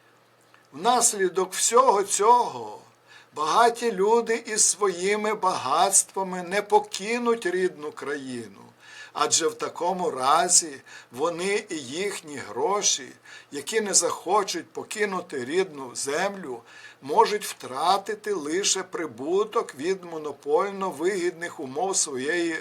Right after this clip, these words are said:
ро-, діяльності. В інших містах за кордоном їх не жде монопольна вигода. Там кожен повинен працювати в різних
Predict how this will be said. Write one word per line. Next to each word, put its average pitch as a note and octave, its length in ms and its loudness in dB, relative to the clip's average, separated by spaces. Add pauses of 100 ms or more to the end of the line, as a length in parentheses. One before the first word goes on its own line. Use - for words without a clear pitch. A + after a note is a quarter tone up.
(140)
ро-, C3 200 -4 (340)
діяльності. D3+ 960 0 (680)
В A#2+ 100 -14
інших G#3+ 500 0
містах D#3 720 -4 (240)
за C3 200 0
кордоном C#3 800 -4 (680)
їх G3 280 -2
не A3 160 4
жде E3+ 640 2 (180)
монопольна D#3 760 -2
вигода. A#2 580 -8 (380)
Там C#3 260 -2
кожен F#3+ 520 2 (540)
повинен G3 720 -2
працювати D#3+ 920 -2
в C3 100 -6
різних D3+ 560 2